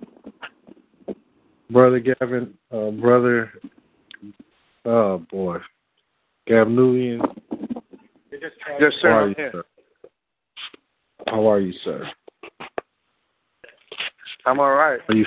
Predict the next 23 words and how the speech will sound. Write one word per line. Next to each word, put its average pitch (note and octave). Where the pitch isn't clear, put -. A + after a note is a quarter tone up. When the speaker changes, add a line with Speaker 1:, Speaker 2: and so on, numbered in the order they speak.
Speaker 1:
feeling? A2
Speaker 2:
I'm, C#3
uh, C3+
I'm C3+
feeling F3
okay. E3
I'm D3+
all D#3
right. E3+
Just, D3
uh, C#3+
doing D3
a -
little C#3+
grocery D3+
shopping D3
before C#3+
I B2
go C#3+
back C#3+
home. D3+
So, B2+
yes, D3